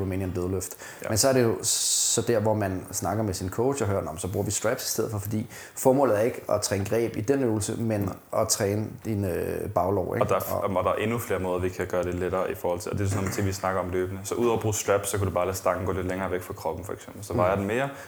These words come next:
Speaker 2: men det er ikke lige så hårdt for dit greb. Og så er det bare noget, man noterer i sit program, og så går man videre, og så kan man tænke lidt over det til næste, øh, uge, hvor man, og man, skal man lægge gymnastik så tæt på,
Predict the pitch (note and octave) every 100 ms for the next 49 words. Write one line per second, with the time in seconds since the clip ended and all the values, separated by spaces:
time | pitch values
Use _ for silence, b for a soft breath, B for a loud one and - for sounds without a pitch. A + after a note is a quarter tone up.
0 | - G2+ F#2+ G2 G2 F#2+ F#2 F#2 F2+ F2+
1 | - - F2 - B B B B - G2
2 | F#2+ F#2+ F#2+ G2+ F#2 F#2 F2+ G#2+ - F2
3 | D2+ - A2 G#2+ G2+ G2+ F2 F2 G2+ A2+
4 | A2+ G#2 G#2 G#2 F#2 G2 G#2 G2 F#2+ F#2
5 | F#2 G2 F#2+ B B - G2 F#2+ G2 -
6 | G2+ F#2 F#2 E2+ - F2 E2+ - - A2
7 | G#2+ G#2+ G2 F#2 F2 F#2 F2+ F#2 - F#2+
8 | G2 G2 G2+ F#2+ F#2+ G2+ - G2+ - G2
9 | - G2